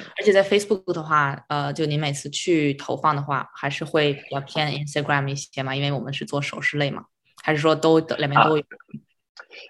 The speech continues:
Speaker 2: 呃，就是我会选 Facebook Feeds，还有 Instagram Feeds，然后其他的我都不，我，我都，我，我，我，我只会 focus on 这两个，Facebook Feeds and Instagram Feeds，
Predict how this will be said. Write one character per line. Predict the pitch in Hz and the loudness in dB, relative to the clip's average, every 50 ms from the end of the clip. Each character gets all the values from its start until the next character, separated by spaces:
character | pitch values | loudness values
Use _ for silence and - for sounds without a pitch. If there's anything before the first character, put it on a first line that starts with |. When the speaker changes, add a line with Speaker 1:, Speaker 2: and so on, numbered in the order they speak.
| - _ - | -20 _ 2
Speaker 2:
呃， | - 113 110 107 107 104 104 107 | 6 6 6 8 6 4 2 2
就 | - 143 131 | 0 0 0
是 | 120 - 131 | 0 2 2
我 | 123 110 107 101 | 2 4 2 2
会 | 98 139 135 123 | 2 2 0 0
选 | - - - 107 101 87 - - _ - | 0 -2 -2 -2 -4 -4 -8 -14 _ -4
Facebook | 123 113 107 - - - 117 110 - - _ - - - - _ - | -4 -4 -4 -4 -2 0 0 0 0 -4 _ -18 -18 -18 -20 _ -4
Feeds， | 135 120 107 - _ - - - | -4 -4 -4 -6 _ -18 -12 -8
还 | 113 107 | -8 -6
有 | - | -6
Instagram | - 101 - 110 107 104 98 98 - | -8 -10 -10 -8 -8 -8 -8 -8 -8
Feeds， | - 87 - _ - - - _ _ _ _ _ _ _ _ | -10 -10 -12 _ -20 -20 -20 _ _ _ _ _ _ _ _
然 | - - | -12 -10
后 | 101 101 | -10 -8
其 | - - 113 | -8 -8 -8
他 | - - 110 104 | -4 -4 -2 -2
的 | 104 98 | -2 -2
我 | 98 | -4
都 | - - | -4 -6
不， | - - 101 - - _ _ | -8 -8 -10 -10 -12 _ _
我， | - 107 - - - - | -12 -12 -12 -12 -12 -12
我 | 101 101 | -12 -8
都， | - 104 101 101 98 87 - - - - _ _ _ | -6 -4 -4 -4 -4 -6 -8 -10 -12 -18 _ _ _
我， | - 120 110 101 - | -6 -4 -4 -2 0
我， | 110 110 110 - | 0 0 0 0
我， | - 110 - | -4 -10 -4
我 | - 113 113 113 | 0 0 2 2
只 | - | 2
会 | - 117 113 | 0 0 -2
focus | - - 104 - - 113 - 104 101 | -2 -2 -2 0 -2 -2 -2 -4 -4
on | 92 | -4
这 | - | -4
两 | 107 101 - - 85 | -4 -4 -6 -8 -10
个， | - - - - _ _ _ _ _ _ _ _ _ | -12 -12 -12 -14 _ _ _ _ _ _ _ _ _
Facebook | - 98 - 107 104 | -12 -8 -6 -8 -8
Feeds | - 101 - | -8 -10 -12
and | - - - - - - | -12 -12 -14 -14 -16 -20
Instagram | - - - - 95 - 92 98 | -20 -16 -14 -12 -10 -10 -12 -12
Feeds， | - - - _ - | -12 -14 -16 _ -20